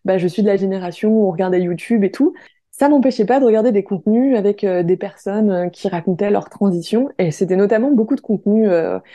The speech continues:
d'hommes qui devenaient femmes. C'est des jeunes de dix-huit, vingt ans, seize ans,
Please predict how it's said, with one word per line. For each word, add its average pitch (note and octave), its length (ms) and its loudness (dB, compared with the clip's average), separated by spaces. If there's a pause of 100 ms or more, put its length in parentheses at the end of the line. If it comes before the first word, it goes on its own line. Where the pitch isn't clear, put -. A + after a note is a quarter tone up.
(200)
d'hommes F3+ 400 0
qui F#3+ 100 -4
devenaient F3+ 240 -2
femmes. G3+ 260 -4
C'est F#3+ 140 -4
des F3 140 2
jeunes F3+ 360 0
de E3 120 -4
dix-huit, F3 520 -6
vingt F3+ 280 -4
ans, E3+ 160 -6
seize F#3 280 -2
ans, F3+ 200 -4